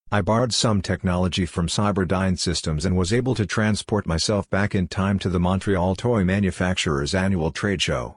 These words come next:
which began January thirty-first, nineteen eighty-three. Lo and behold, the Canadian toy division of Coleco was on hand for the event,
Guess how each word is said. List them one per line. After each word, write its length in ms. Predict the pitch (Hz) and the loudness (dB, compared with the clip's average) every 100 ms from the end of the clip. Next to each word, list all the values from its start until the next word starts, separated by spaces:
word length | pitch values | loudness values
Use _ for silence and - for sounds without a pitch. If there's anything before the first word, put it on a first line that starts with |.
| _ - | _ -4
which 220 | 107 - | -4 -2
began 360 | 110 113 127 117 | -2 0 0 2
January 500 | 110 104 110 107 90 | 2 2 2 2 0
thirty-first, 640 | - 101 92 - 90 82 95 | 0 0 0 0 -2 0 -2
nineteen 380 | 95 87 107 | -2 0 0
eighty-three. 560 | 101 90 82 98 85 67 _ _ _ - | 0 0 -2 -2 -4 -6 _ _ _ -4
Lo 260 | 95 123 110 | 0 2 2
and 140 | 98 | 2
behold, 500 | 98 95 82 53 - _ - | 0 0 0 -4 -10 _ -6
the 120 | 92 | -4
Canadian 500 | - 104 110 113 98 | 0 0 2 2 0
toy 200 | - 101 | 2 0
division 400 | 98 82 98 87 | 0 0 0 0
of 100 | 78 | -2
Coleco 520 | - 104 110 113 90 | -2 0 0 0 0
was 200 | 78 82 | 0 0
on 140 | 92 85 | 0 0
hand 260 | 92 95 | 0 0
for 160 | - 90 | -2 -2
the 120 | 87 | 0
event, 440 | 78 92 65 - | 0 -2 -4 -8